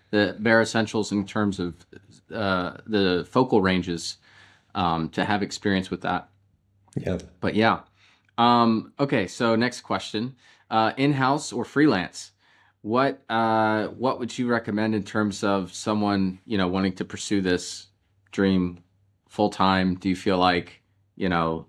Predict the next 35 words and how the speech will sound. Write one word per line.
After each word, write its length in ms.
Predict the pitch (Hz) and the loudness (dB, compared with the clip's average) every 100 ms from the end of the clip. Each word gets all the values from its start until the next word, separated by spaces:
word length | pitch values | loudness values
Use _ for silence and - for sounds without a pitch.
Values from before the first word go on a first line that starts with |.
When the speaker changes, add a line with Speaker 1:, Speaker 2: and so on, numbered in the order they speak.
| - | -4
Speaker 1:
uh, 640 | 90 87 82 82 82 - - - _ _ _ _ | -2 0 0 -4 -8 -10 -12 -16 _ _ _ _
there's 440 | - 98 92 87 - _ _ | -6 0 2 0 -6 _ _
pros 300 | - 123 113 | 0 4 4
and 100 | 104 | 0
cons? 440 | - 113 113 110 - | 2 4 4 2 0
Do 80 | 101 | -2
you 60 | |
have 200 | 98 95 | 0 -2
an 60 | 101 | -2
opinion 340 | 95 104 107 | -4 -4 -2
about 300 | 104 98 98 | 0 -2 -2
that? 260 | 101 107 - | -6 -8 -6
Or 80 | 101 | 0
do 60 | 143 | 2
Speaker 2:
Yeah, 120 | 104 | 4
Speaker 1:
you 60 | |
Speaker 2:
it's, 140 | 101 - | 0 -6
Speaker 1:
think, 160 | 90 | -6
Speaker 2:
that's 220 | 131 120 101 | 2 2 2
Speaker 1:
you 60 | |
Speaker 2:
the 60 | 107 | -2
Speaker 1:
know, 60 | |
Speaker 2:
same 220 | - 113 110 | 2 0 2
question 400 | 113 110 117 110 | 2 2 -2 -2
to 120 | 110 | 0
me 200 | 107 110 | 2 4
as, 240 | 107 104 | 4 2
uh, 360 | 104 101 101 98 | 0 -2 -2 -4
a 60 | 101 | -4
film 260 | - 113 110 | 2 2 2
school 300 | 113 110 107 | 2 2 4
or 80 | |
no 160 | 104 92 | 0 -4
film 240 | - 92 | -6 -8
school. 320 | 92 - 95 | -10 -14 -16